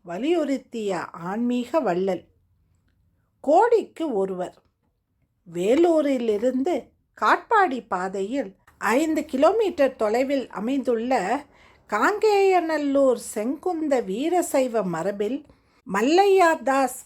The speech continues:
கனகவல்லி தம்பதியினருக்கு நான்காவது மகனாக பிரபவ வருடம்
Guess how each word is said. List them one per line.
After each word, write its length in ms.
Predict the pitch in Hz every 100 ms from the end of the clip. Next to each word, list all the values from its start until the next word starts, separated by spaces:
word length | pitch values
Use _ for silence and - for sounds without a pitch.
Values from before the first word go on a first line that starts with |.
| -
கனகவல்லி 800 | 202 277 339 302 285 254 247 202 175
தம்பதியினருக்கு 1200 | 160 190 226 247 240 226 240 233 233 - 359 - _ - _ _
நான்காவது 800 | 226 240 415 480 440 370 311 240
மகனாக 880 | 214 220 320 330 285 208 - 180 220 _ _ _ _ -
பிரபவ 480 | 269 320 466 453
வருடம் 680 | 277 233 226 214 196 214 233